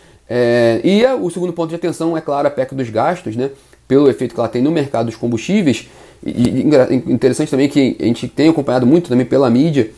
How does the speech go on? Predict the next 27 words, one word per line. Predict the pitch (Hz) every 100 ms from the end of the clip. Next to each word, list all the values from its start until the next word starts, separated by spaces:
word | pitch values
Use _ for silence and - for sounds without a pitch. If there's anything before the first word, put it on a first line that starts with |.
| -
o | -
quanto | - 139 156 160
que | -
reduziu, | 143 143 123 127 151
né, | 123 135 127
o | 117
quanto, | 107 139 143 139
quantos | - 160 170 165
estados | 135 143 147 139
já | 139
reduziram, | 151 151 139 127 160 127 - - - _ _
é, | - 117 117 110 104 101
I |
C | 113
M | 131
S | 117 123 120 - -
sobre | 147 135
os |
combustíveis, | 113 131 135 202 220 220 - - - - -
mas | 143 156 160 165
essa | 165
pec | - 143 139
tá, | - 151 151
tá | - 135
agora | 135 127 127
na | 147
Câmara, | - 170 175 180 185